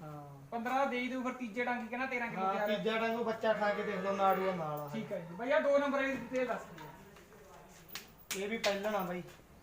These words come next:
Speaker 2: ਇਹ ਵੀ
Speaker 1: ਇਹ ਚਾਰ
Speaker 2: ਪਹਿਲਣ ਆ?
Speaker 1: ਦੰਦ ਆ ਗਈ।
Speaker 2: ਝੋਟੀਆਂ ਸਾਰੀ ਪਹਿਲਣ ਲੈ ਕੇ ਇਧਰੋਂ ਭਾਲ ਕੇ ਯਾਰ। ਇਹ ਦੋਸਤੋ ਬਾਈ ਲਿਆਇਆ ਪਾਸ ਕਰਕੇ ਹੁਣੀ, ਤਾਂ ਕਰਕੇ ਥੋੜਾ ਪਸਮਾ ਜਿਹਾ ਦਿਖਾਉਂਦੀ ਆ। ਦੋ ਢਾਈ ਕਿਲੋ ਬਾਈ ਕਹਿੰਦਾ ਦੁੱਧ ਕੱਢਤਾ ਆਪਾਂ ਨੇ, ਤੇ
Speaker 1: ਹਾਂ,
Speaker 2: ਝੋਟੀ
Speaker 1: ਦੋ
Speaker 2: ਪਾਸ
Speaker 1: ਢਾਈ
Speaker 2: ਕਰਕੇ
Speaker 1: ਕਿਲੋ
Speaker 2: ਲਿਆ
Speaker 1: ਕੱਢਿਆ
Speaker 2: ਦੇਖੋ।
Speaker 1: ਬਾਈ ਨੇ।
Speaker 2: ਬਾਕੀ ਖੋਲ ਕੇ ਚਲਾ ਦੇ ਬਾਈ ਨੂੰ।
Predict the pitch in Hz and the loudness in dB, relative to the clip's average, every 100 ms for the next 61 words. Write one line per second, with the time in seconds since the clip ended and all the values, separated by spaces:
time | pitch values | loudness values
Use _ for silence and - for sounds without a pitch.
0 | - - 220 262 277 202 190 247 165 156 | -20 -6 0 2 8 10 10 8 2 2
1 | 156 147 - - - 294 311 302 294 220 | 0 0 -8 -14 2 6 8 8 8 10
2 | 196 202 208 202 233 247 233 214 220 226 | 10 6 4 8 12 12 12 12 6 12
3 | 247 233 214 208 208 190 - - - - | 12 12 10 8 8 4 -10 -18 -16 -16
4 | - - - - - - - - - - | -18 -20 -20 -20 -20 -20 -18 -18 -20 -20
5 | - - 247 247 262 262 262 247 240 247 | -20 -8 8 10 12 10 8 8 10 10
6 | 247 269 233 233 220 - 240 - 240 226 | 12 12 12 12 8 8 4 6 0 0
7 | 226 233 220 220 226 214 247 247 208 208 | 4 4 6 4 2 4 4 4 0 2
8 | 202 208 202 196 190 202 196 202 233 233 | 2 2 0 -4 -4 -6 -6 -2 -2 -2
9 | 214 208 208 196 214 214 190 226 180 - | -4 0 0 0 -2 -2 -2 -2 -2 0
10 | 226 220 208 175 180 175 175 180 202 202 | -2 0 0 0 0 0 2 4 4 4
11 | 208 190 214 233 220 165 208 - - - | 2 0 4 4 4 -2 -4 -6 -10 -4
12 | 214 233 285 254 262 320 277 226 185 180 | 0 0 2 2 4 4 4 2 2 -4
13 | 180 | -6